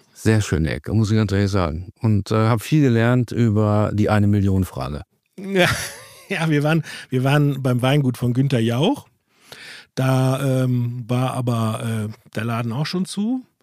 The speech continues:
Speaker 2: Und dann waren wir bei Van Wolksem. Äh, das ist ja eins der,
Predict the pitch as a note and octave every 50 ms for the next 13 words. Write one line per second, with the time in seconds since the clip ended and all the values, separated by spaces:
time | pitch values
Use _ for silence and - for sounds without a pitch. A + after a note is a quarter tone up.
0 | _ _ - - - - - _ _ - B2 B2 A#2+ _ _ _ - C3 C3+ D3
1 | E3 D#3+ D3+ D3 D#3 D3+ C#3+ C3+ C3 B2 C3 A#2 A#2+ - - B2 A2+ A2 B2 C#3
2 | F3 F3 - - C3 C3+ F#3+ C4+ C#4 _ _ _ _ _ _ _ - - - -
3 | A#2+ A#2 A2+ A2 A#2+ B2+ A#2 - D3+ - - C#3+ C3 B2+ B2+ B2+ A#2+ A#2+ C#3 C#3+
4 | - - - B2+ B2 B2 A#2+ A2+ A2+ A2+ A2 G#2+ G#2+ G#2+ G2+ G2